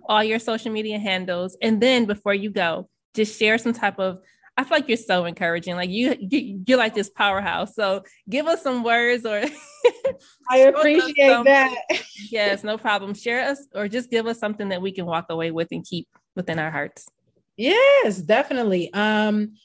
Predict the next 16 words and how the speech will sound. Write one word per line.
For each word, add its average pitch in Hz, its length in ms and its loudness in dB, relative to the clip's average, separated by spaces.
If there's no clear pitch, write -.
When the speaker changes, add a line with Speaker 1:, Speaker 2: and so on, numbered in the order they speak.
Speaker 2:
so 233 480 2
they 220 260 -2
can, 277 260 -6
so 214 180 -2
our 233 160 0
website 233 460 -2
is 202 160 -6
w 208 340 -2
w 202 380 -2
w 190 360 -2
dot 170 300 -4
my 170 420 -6
tress 180 460 -4
obsessed 208 800 -4
dot 165 320 -4
com. 190 520 -2